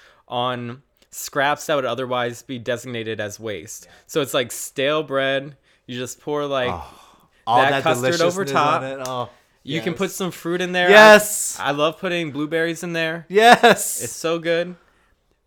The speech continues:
Speaker 1: But it, it's such a great dessert, and it's so easy to make.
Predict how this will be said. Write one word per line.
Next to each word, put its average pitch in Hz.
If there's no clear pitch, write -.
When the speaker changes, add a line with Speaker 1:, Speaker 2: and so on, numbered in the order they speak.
Speaker 1:
But 165
it, 190
it's 190
such 220
a 240
great 165
dessert, 147
and 139
it's 139
so 190
easy 165
to 151
make. 139